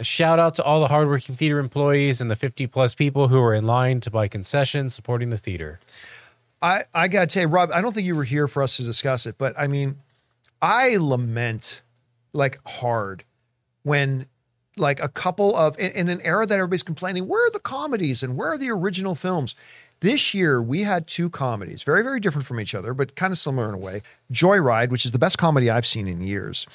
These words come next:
Speaker 2: and Strays, which I thought looked good.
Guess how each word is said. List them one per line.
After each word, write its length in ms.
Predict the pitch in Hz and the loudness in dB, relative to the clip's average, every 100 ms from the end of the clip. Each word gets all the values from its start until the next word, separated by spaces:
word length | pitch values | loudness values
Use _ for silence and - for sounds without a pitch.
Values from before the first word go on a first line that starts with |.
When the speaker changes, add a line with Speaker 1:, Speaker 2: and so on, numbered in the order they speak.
| - _ - | -20 _ -2
Speaker 2:
and 160 | 156 | 0
Strays, 580 | 139 - 175 180 135 117 | 2 2 4 4 4 2
which 300 | 139 135 - _ _ _ _ _ _ _ - | 0 0 -4 _ _ _ _ _ _ _ -2
I 180 | 185 | 0
thought 340 | 247 240 185 147 | 0 2 2 2
looked 340 | 123 139 - | 0 0 0
good. 340 | - 160 190 | 2 4 2